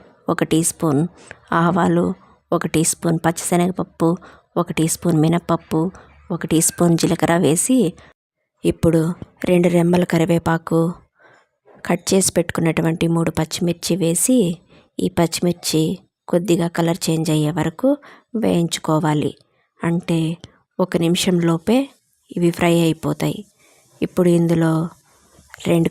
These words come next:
కట్ చేసి పెట్టుకున్నటువంటి ఎండుమిర్చి కూడా వేసి తర్వాత ఇందులో కట్ చేసి పెట్టుకున్నటువంటి కొద్దిగా కొత్తిమీరను కూడా వేసి మరో అర నిమిషం పాటు వేయించుకోవాలి.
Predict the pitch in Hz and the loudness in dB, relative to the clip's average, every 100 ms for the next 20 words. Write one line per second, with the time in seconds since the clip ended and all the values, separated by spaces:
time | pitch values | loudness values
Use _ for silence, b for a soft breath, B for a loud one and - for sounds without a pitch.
0 | - 170 - 185 - 175 170 - 165 160 | -2 -4 0 0 0 -2 -2 -2 -2 0
1 | 151 160 156 156 156 170 b b b - | 0 0 0 -2 -2 -4 b b b -2
2 | 170 170 175 175 - 175 165 170 165 170 | 0 2 2 0 0 -4 -2 -2 -2 0
3 | 160 165 - 269 277 _ _ _ - 180 | 0 0 0 -2 -2 _ _ _ -2 2
4 | 180 175 - 165 170 170 170 165 - 180 | 4 2 2 2 4 2 0 -4 0 -2
5 | - 165 - 175 185 151 165 160 160 151 | 0 -4 -4 -4 -4 -2 -4 -2 -2 -2
6 | 170 B B _ - 165 170 175 170 170 | -4 B B _ -4 0 2 2 0 -2
7 | 175 175 175 170 - 160 160 160 165 - | 0 2 2 0 0 0 2 2 0 0
8 | 254 262 B B B B 165 165 165 160 | 0 -2 B B B B -2 0 2 0
9 | 170 - - 180 180 170 170 165 165 160 | -2 -6 -2 0 2 0 0 -4 -2 -2
10 | 214 226 160 156 - - 156 151 151 151 | 0 0 0 -2 -6 -4 -2 -2 -2 -4